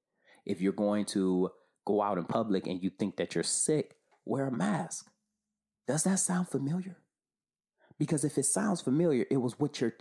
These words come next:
it was what your parents taught you. And if it sounds familiar, it's what your teachers reinforced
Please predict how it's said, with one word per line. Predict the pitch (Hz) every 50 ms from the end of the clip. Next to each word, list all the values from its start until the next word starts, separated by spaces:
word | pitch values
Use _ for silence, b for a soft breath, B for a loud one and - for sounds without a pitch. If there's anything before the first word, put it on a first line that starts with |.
| - -
it | 135
was | 139 143 131
what | 135 131 -
your | 123
parents | - - - - 156 156 151 - - - -
taught | - - - 147 147 - - -
you. | - - - _ _ _ _ _ _ _ _ _ _ _ _ _ _ _ _ _ _ _ _ _ _ _ _ -
And | 143 147 143
if | - -
it | 147
sounds | - - 170 165 196 190 170
familiar, | - - 131 135 160 185 180 165 135 - -
it's | - 135 123 131
what | 127 143 143 - -
your | -
teachers | - - - 170 165 - 117 95 101
reinforced | 101 127 143 110 92 - - - - 151 120 82 - -